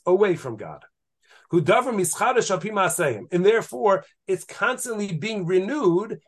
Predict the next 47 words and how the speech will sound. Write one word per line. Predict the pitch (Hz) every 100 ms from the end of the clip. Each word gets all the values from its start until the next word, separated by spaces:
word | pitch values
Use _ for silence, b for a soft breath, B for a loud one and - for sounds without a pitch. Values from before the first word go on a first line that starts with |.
| _
every | 226 233 185
time | 202 214
we | 208 190
choose. | - 269 127
When | 147 180
we |
collectively | 170 175 185 220 214 170 180 160
choose | - 233 196 151 139
achdus, | - 208 - - 127 - - b
so | b 180
then | 180 202 180 -
a | 156
positive | - 208 185 185
energy | 180 190 151 180
is | 147
going | 180 170
to | 165
come. | 175 180
There's | 156 127
a, | 151 156
a, | 160 151 B B
there's | 160 156
a | 156
closer | - 208 220 185
dveikus | 156 151 151 214 190 165 160
which | 156
we | 156
have | 165 180
with | 165
HaKadosh | 151 151 117
Baruch | 117 107 -
Hu. | 175 208 B B
When | 135 160 185
Klal | 170 175 214
Yisrael | 214 - 190 170
chooses | - 226 175 180
machlokes, | 156 175 165 226 339 147 139 - - b b
so | - 175
then | 196
HaKadosh | 190 165 185 131
Baruch | 190 190
Hu | 202 156
distances | 220 269 - 214 - 165 131
himself | 160 151 156 147 - -
from | 160 151 131
Klal | 143 123 117
Yisrael. | - 87 -